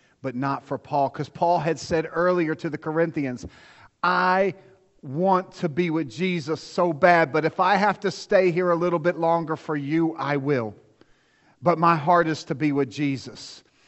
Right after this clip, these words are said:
I consider all this nothing just to see my Jesus." He said, "I've been poured out like a drink offering. I'm good.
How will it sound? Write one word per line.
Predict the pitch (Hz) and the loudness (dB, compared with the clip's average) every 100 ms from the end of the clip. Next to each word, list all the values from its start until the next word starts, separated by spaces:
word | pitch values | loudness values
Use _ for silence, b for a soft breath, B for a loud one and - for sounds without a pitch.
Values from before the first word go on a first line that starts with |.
| b | b
I | 175 180 | 2 4
consider | 214 180 - 185 180 | 2 -2 -2 -4 -2
all | 175 185 | 0 0
this | 175 175 160 | 0 -4 -4
nothing | 165 175 156 180 147 135 | -2 0 0 -4 -6 -6
just | 160 - | -8 -10
to | 147 | -14
see | - - 156 | -12 -6 -4
my | 135 123 | -4 -6
Jesus." | 113 135 113 - - - _ b b b | -8 -8 -8 -14 -20 -20 _ b b b
He | |
said, | 190 190 | -2 2
"I've | 180 185 | 2 2
been | 180 | -2
poured | - 214 202 | -2 0 2
out | 190 185 | 4 4
like | 190 185 | 2 0
a | 180 | -2
drink | 131 165 180 160 | -4 -2 -2 0
offering. | 160 151 165 156 156 | 0 0 -2 -6 -2
I'm | 170 170 | 0 0
good. | 147 175 175 151 104 | 0 0 2 0 -4